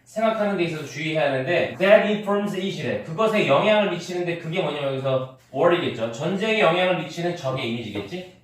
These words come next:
그리고 전쟁과 전쟁에 영향을 미치는 적의 이미지에 대해 생각할 때 주의해야 되는데, 근데 어떻게 생각하는 것에 주의해야 돼?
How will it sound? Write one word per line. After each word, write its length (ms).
그리고 260
전쟁과 880
전쟁에 600
영향을 400
미치는 320
적의 500
이미지에 460
대해 180
생각할 320
때 100
주의해야 360
되는데, 500
근데 180
어떻게 360
생각하는 480
것에 240
주의해야 420
돼? 360